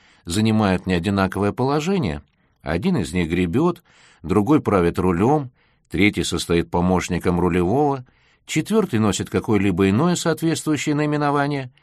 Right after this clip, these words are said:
всё же очевидно, наиболее точное определение добродетели каждого из них в отдельности будет подходить только к нему одному, но какое-либо общее определение —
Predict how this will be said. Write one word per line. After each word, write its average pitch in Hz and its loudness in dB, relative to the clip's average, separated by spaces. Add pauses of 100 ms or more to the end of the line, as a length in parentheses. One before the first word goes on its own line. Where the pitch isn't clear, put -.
(300)
всё - -2
же 82 0
очевидно, 113 -2 (260)
наиболее 82 0
точное 92 -2
определение 87 0 (340)
добродетели 101 0
каждого 98 0
из 110 -4
них 170 -2 (260)
в 73 -4
отдельности 104 -2 (400)
будет 202 2
подходить 180 0
только 175 2
к - -10
нему 175 2
одному, 156 -2 (560)
но 90 0
какое-либо 117 0 (140)
общее 107 0
определение — 117 0